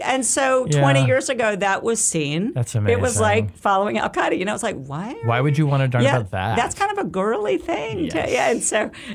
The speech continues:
Speaker 1: uh, so there were many points of where I, I felt that I
Speaker 2: You
Speaker 1: identified.
Speaker 2: totally got
Speaker 1: Yeah,
Speaker 2: it.
Speaker 1: yeah.
Speaker 2: There's
Speaker 1: So
Speaker 2: a
Speaker 1: thanks
Speaker 2: gr-,
Speaker 1: for asking.
Speaker 2: well, there's a great
Speaker 1: <laughs>
Speaker 2: line in your bio, too, that I just love that you wrote. You said,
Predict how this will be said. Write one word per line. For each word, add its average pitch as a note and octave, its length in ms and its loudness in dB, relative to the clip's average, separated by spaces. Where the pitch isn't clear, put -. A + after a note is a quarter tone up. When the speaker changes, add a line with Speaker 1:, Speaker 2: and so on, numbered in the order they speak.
Speaker 1:
uh, G3+ 300 0
so G3 320 0
there F#3 180 2
were F3+ 180 2
many E3 300 0
points D3+ 540 -4
of C3+ 320 -4
where D3 260 -4
I, C#3+ 220 -2
I C#3+ 100 -6
felt C#3+ 300 -8
that D3 100 -12
I C#3+ 80 -8
Speaker 2:
You C#3+ 60 -8
Speaker 1:
identified. A2+ 460 0
Speaker 2:
totally G2+ 200 -4
got G2+ 300 -2
Speaker 1:
Yeah, G#2 80 -4
Speaker 2:
it. G2+ 100 -10
Speaker 1:
yeah. F#3 220 -8
Speaker 2:
There's C3 140 4
Speaker 1:
So C3 60 4
Speaker 2:
a - 40 4
Speaker 1:
thanks - 180 4
Speaker 2:
gr-, - 40 -10
Speaker 1:
for G3 80 0
asking. F#3+ 340 -4
Speaker 2:
well, D#3+ 160 2
there's E3+ 220 4
a F3 100 2
great E3+ 240 2
Speaker 1:
<laughs> C#3+ 100 2
Speaker 2:
line C3 140 4
in B2+ 80 4
your A2+ 120 2
bio, G2 380 -4
too, A#2+ 200 -2
that A2+ 100 -2
I G#2+ 60 0
just G#2+ 200 -4
love A#2 220 2
that C#3+ 120 0
you C#3+ 80 -2
wrote. A2+ 200 0
You A2+ 100 -2
said, A2+ 60 -2